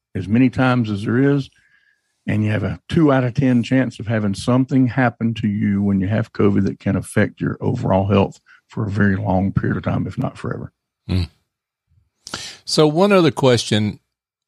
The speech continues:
Speaker 2: and le-, let me, I'm gonna make a statement, you gr-, and based on what I heard you say about the vaccine, and I want you to a-, agree or disagree. And if you disagree, tell me, uh,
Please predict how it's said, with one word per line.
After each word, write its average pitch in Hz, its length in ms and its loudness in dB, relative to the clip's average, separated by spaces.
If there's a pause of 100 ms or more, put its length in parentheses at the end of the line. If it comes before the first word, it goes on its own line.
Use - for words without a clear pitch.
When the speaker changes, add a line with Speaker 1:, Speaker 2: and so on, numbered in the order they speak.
(180)
Speaker 2:
and 120 320 -4 (400)
le-, 131 120 -8 (120)
let 143 120 -4
me, 151 240 -6 (1400)
I'm 131 120 -2
gonna 151 120 2
make 131 220 2
a 98 60 0
statement, 110 560 0
you 120 120 -4
gr-, 113 160 -6 (300)
and 120 540 -6 (100)
based 165 280 2
on 147 120 4
what 127 140 4
I 117 120 4
heard 117 260 0
you 104 100 -2
say 101 380 0
about 98 280 -2
the 101 80 -8
vaccine, 87 640 -6 (720)
and 110 160 0
I 113 40 2
want 113 240 0
you 113 60 0
to 107 400 -2
a-, 117 40 -2
agree 139 360 0
or 107 80 2
disagree. 101 680 0
And 92 80 -2
if - 60 -16
you 98 60 -4
disagree, 101 440 -2
tell 107 200 -2
me, 90 200 -4 (920)
uh, 101 200 -2